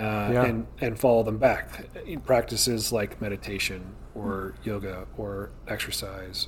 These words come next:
Speaker 2: or sometimes it's medicine, sometimes it's being in nature, um, breathing practices. Like, there's lots of different ways human beings have used to find the path back, but it's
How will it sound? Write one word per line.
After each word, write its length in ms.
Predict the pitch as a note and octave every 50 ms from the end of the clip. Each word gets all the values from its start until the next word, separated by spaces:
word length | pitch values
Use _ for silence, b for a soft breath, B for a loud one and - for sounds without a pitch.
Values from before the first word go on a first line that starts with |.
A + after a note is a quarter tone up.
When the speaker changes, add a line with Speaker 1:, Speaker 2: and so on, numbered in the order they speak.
| - -
Speaker 2:
or 360 | A2+ G#2 G2+ G2+ G2 F#2+ - B B B B B B B B
sometimes 360 | B - G#2+ G2+ A2 A2 G#2+ A2+
it's 160 | A2 - -
medicine, 460 | B2+ B2 A#2 A2 - - G2 F#2 F#2 -
sometimes 440 | - - A2+ G#2+ - A2+ A2 G#2+ G#2+
it's 80 | G#2 -
being 220 | - - A2+ A2+
in 100 | A2 G#2+
nature, 520 | A2 A2+ A2 A2 - - G#2 G2+ G2 G2 - B B B B B B B B B B B B B -
um, 420 | A2+ G#2+ G#2+ G#2 G#2 G2+ G2+ A#2+ - - - - - - -
breathing 340 | C3 C3 C3+ B2 B2+ A#2+ G#2+
practices. 640 | - A#2+ A2 G#2 - - - - A#2 A2 G#2+ G#2+
Like, 160 | A2 A2 A2
there's 220 | - B2+ A#2 A2 A#2+
lots 200 | C3 C3+ C#3 D3+
of 60 | C#3+
different 280 | C3 - - A2 G2 A#2+
ways 500 | D3+ F#3 F#3+ C#3 A#2 A2 B2 - - -
human 240 | - C3+ B2+ B2
beings 240 | A#2 B2 A#2 A#2 A2
have 100 | A2 F#2+
used 480 | G#2+ C#3 D3+ B2 A2 G#2+ G#2 - - - - - - - - - -
to 80 | - A2
find 220 | - A#2 A2+ G#2+
the 40 | G#2
path 320 | F#2+ - A2 G2+ F#2+ - -
back, 360 | A2 G#2+ G#2 F#2+ F#2 - -
but 120 | G#2 F#2+ F2
it's 180 | A2 - -